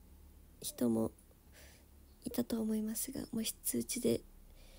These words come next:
起こしちゃっていたらごめんなさい。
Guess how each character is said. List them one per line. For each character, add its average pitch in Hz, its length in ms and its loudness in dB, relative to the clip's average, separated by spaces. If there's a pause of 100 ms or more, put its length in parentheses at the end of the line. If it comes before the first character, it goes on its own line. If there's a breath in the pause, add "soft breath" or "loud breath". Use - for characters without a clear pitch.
(1000 soft breath)
起 240 60 0
こ 226 160 -2
し - 80 0
ち - 160 -4
ゃ 208 40 -2
っ - 20 -8
て - 180 0
い 208 80 2
た 208 160 0
ら - 160 0 (100)
ご 214 120 0
め 208 140 4
ん 208 100 4
な 208 100 0
さ - 140 -2
い。 - 100 -10